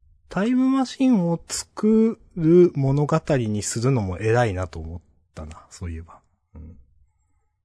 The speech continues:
ちゃんと人類が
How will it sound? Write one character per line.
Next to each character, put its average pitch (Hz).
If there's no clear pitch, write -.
ち -
ゃ 120
ん 117
と 113
人 127
類 92
が 85